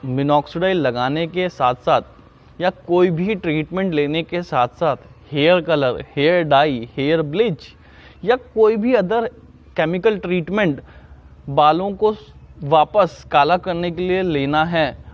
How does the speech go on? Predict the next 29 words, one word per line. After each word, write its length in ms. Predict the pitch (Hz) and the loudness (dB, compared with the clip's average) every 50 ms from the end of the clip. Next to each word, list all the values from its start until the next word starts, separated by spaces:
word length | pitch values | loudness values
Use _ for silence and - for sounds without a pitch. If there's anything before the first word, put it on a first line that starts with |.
| - - - - | -20 -20 -12 -8
या 300 | 143 143 143 160 170 180 | -6 -2 2 2 2 2
नहीं? 480 | 175 165 151 139 147 151 135 117 107 107 - - - - - - - - | 2 0 -2 -2 -2 -2 -2 -4 -6 -10 -14 -20 -20 -20 -20 -20 -4 -2
क्योंकि 280 | 214 208 190 220 214 - | -2 -2 0 -2 -4 -4
हमें 440 | - 165 165 165 190 202 196 170 | -4 -4 -4 -2 0 0 -2 2
डर 180 | 151 156 147 156 | 2 2 2 2
भी 140 | 156 165 180 | 0 0 2
लगता 360 | 170 170 160 - - 180 165 | 2 2 0 0 -2 -2 0
है 220 | 165 160 165 160 - - - - - | 0 0 -2 -2 -4 -8 -18 -10 -4
कि 120 | 190 196 - - - | -4 -4 -4 -6 -2
क्या 200 | - 190 180 185 196 | 2 4 4 4 4
मालूम, 460 | 185 175 156 160 180 180 185 190 175 - - - - - - - - - 156 | 4 2 2 2 2 0 -2 -4 -8 -10 -16 -20 -20 -20 -20 -20 -6 0 4
आ, 220 | 156 160 170 170 | 4 6 6 4
ये 580 | 165 160 139 139 156 180 190 196 202 208 208 202 202 - | 2 0 -2 0 2 4 6 6 6 4 4 0 0 0
केमिकल 420 | 170 151 151 170 165 156 196 190 | 0 0 0 0 -2 -2 -2 -2
ट्रीटमेंट, 580 | 170 170 170 185 185 160 165 185 190 190 190 160 | -2 -4 -4 -4 -4 -4 -4 -4 -2 -2 -2 -4
हेयर 260 | 143 147 147 175 165 | -4 -2 -2 -2 -2
कलर 360 | 156 - 180 175 190 190 180 | -2 -2 0 2 2 2 2
यूज़ 400 | 170 127 143 151 175 185 - - | 0 -2 -2 -2 -2 -2 -2 -2
करने 280 | - 190 180 180 180 175 | -2 -2 -2 -2 -2 -4
के 100 | 170 180 | -4 -2
बाद 240 | 170 175 180 180 170 | 2 2 2 2 2
हमारा 760 | - - - 160 139 143 139 139 139 143 156 170 180 185 185 | -2 -6 -4 -4 -2 0 2 4 4 6 6 6 6 6 4
बाल 540 | 170 143 - - - 135 123 131 151 170 185 | 2 0 -6 -4 0 2 2 4 4 2 0
जो 140 | 160 185 190 | -4 -6 -6
हैं, 280 | 185 180 175 165 143 123 | -4 -4 -4 -2 -2 -2
एग्जिस्टिंग 560 | 151 139 139 143 139 - - 196 170 156 139 | -4 -4 -6 -8 -8 -8 -8 -6 -6 -4 -2
बाल 320 | 127 123 139 170 175 165 | 0 2 2 2 0 -2
जो 160 | 147 160 160 | -4 -6 -6
हैं, 320 | 160 160 - 175 156 131 | -4 0 0 0 0 -2